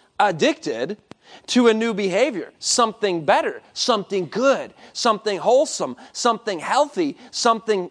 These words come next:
spiritual, something mind enhancing, something socially beneficial, something God glorifying. And when you get in a new habit,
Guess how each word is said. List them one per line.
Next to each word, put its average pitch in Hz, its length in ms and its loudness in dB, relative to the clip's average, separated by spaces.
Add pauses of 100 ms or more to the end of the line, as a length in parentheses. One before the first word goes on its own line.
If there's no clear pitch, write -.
spiritual, 156 960 -2
something 175 500 -2
mind 180 380 0
enhancing, 123 600 -6 (200)
something 202 420 2
socially 233 560 0
beneficial, 147 760 -4 (200)
something 202 560 -2
God 160 320 -2
glorifying. 117 840 -6 (260)
And 175 120 0
when 185 100 2
you 185 80 -2
get 240 220 2
in 254 100 0
a 185 60 0
new 226 420 2
habit, 220 560 -4